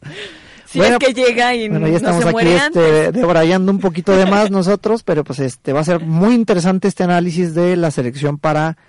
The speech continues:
Speaker 2: los tres refuerzos de mayor edad. Está bastante bien. Y bueno, el, lo que no estuvo bastante bien, estuvo bastante aburrido,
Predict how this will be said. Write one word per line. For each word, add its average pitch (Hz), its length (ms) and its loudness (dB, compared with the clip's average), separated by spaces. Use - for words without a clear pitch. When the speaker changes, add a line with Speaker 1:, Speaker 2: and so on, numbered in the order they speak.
Speaker 2:
los 127 240 -4
tres 147 160 0
refuerzos 147 420 -2
de 143 260 -2
mayor 117 320 -4
edad. 113 220 -6
Está - 160 -6
bastante 156 400 -2
bien. 185 240 0
Y 233 160 -2
bueno, 247 360 2
el, 151 380 2
lo 156 100 0
que 170 80 -6
no 165 80 -2
estuvo 196 220 2
bastante 185 380 0
bien, 190 120 0
estuvo 185 240 2
bastante 170 420 -2
aburrido, 208 560 2